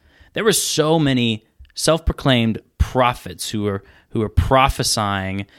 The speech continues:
specifically that Donald Trump would be reelected, and for some, that covid would cease within a short period of time.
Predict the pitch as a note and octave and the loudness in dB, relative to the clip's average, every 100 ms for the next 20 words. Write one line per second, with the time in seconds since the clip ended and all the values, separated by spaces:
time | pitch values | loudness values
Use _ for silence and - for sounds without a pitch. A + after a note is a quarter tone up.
0 | _ - - A#2+ G3+ G3+ G3+ F#3 D#3+ A#2+ | _ -8 -2 -2 0 0 2 2 2 2
1 | A#2 D#3+ - A#2 B2+ - A2+ A#2 A#2 - | 2 0 -2 -4 -4 -8 -2 0 -2 -4
2 | A2+ A#2 C3+ D3+ G#2 - G#2 B2 _ _ | -2 2 2 2 -2 -6 -10 -10 _ _
3 | _ _ _ - C#3+ D3+ - G#3+ C#3+ D#3+ | _ _ _ -4 0 2 4 4 4 2
4 | C#3 B2+ - F3 E3 C3+ F3 C#3 B2+ C#3+ | 2 0 2 4 4 2 2 0 2 2
5 | C#3 - - G#3+ - A#2+ - A#2+ - A2 | 0 0 0 0 -2 -4 -2 -2 -2 -4
6 | F#2 - G2 G2+ G#2 - F3+ F2 | -4 -6 -4 -4 -4 -2 -2 -6